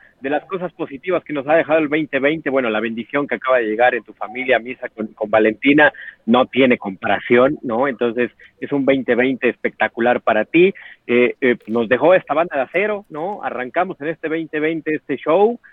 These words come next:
y lo seguiremos hasta que el cuerpo o Arturo Carlos nos aguante.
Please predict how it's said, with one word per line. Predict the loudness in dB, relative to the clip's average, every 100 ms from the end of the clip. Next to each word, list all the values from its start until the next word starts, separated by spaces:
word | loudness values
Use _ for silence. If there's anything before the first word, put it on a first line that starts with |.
| _ -8
y | -4
lo | -2
seguiremos | -2 0 2 2 2 -2 -4 -6
hasta | -4 -4 -6 -10
que | -4 -2 0 0 0 -2
el | -2 -2
cuerpo | 2 2 4 4 4
o | 4 2
Arturo | 2 0 2
Carlos | 2 2 2 -2
nos | 0
aguante. | 2 2 2 -2